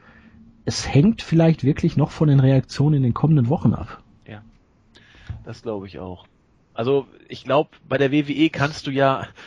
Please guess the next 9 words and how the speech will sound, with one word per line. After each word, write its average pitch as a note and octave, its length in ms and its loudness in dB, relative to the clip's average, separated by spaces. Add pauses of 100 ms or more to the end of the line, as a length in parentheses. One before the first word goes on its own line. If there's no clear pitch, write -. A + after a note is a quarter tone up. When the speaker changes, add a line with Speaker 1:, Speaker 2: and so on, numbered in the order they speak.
(180)
Speaker 2:
am B2+ 180 -2
Montagmorgen D3 720 -2
noch C#3+ 140 -4
nicht C3+ 220 -10
wissen, C#3+ 280 -10
wie C3 320 -6
Montagabend C3 880 -4
die A#2 100 -6
Raw-Show B2 580 0